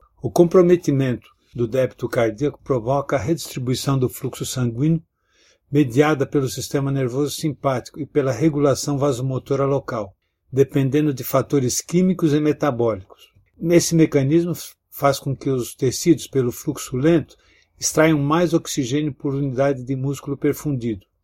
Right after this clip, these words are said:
e utilizem o metabolismo anaeróbico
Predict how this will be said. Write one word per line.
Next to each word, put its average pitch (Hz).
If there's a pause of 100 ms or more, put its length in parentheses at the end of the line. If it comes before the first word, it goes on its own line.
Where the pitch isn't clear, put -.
(280)
e 143
utilizem 160
o -
metabolismo 143
anaeróbico 139